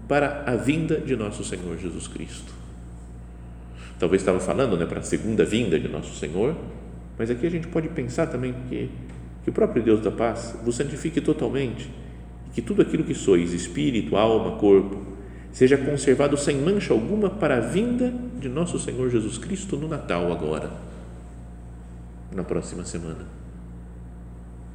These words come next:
Senhor, me ajuda, me transforma. Eu não consigo, né, Senhor? É,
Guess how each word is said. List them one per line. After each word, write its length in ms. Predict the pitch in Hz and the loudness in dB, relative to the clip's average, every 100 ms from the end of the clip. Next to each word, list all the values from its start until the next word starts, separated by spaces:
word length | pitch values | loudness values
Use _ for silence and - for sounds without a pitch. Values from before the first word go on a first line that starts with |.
| - - - - - - - - - - - - - - - - - - - - - - - - - - - - - - - - | -14 -14 -14 -14 -14 -14 -14 -14 -14 -14 -14 -14 -14 -14 -14 -14 -14 -14 -14 -14 -14 -14 -14 -14 -14 -14 -14 -14 -14 -14 -14 -8
Senhor, 380 | 110 107 110 107 | -6 0 0 0
me 100 | 107 | 0
ajuda, 400 | 104 110 135 92 | -2 -2 -2 -2
me 80 | 90 | -4
transforma. 760 | - 117 101 - 123 98 - - - - - - - - - - - - - - - | -4 -6 -6 0 0 0 -4 -10 -12 -12 -14 -14 -14 -14 -14 -14 -14 -14 -14 -14 0
Eu 100 | 110 | 2
não 100 | 120 | 2
consigo, 580 | 120 101 - 92 90 90 | 0 0 0 -2 -2 -4
né, 160 | 87 90 - | -6 -8 -8
Senhor? 240 | 90 90 90 - - - - - - - - | -8 -8 -10 -12 -14 -14 -14 -14 -14 -12 -6
É, 480 | 80 82 78 50 | -6 -4 -6 -8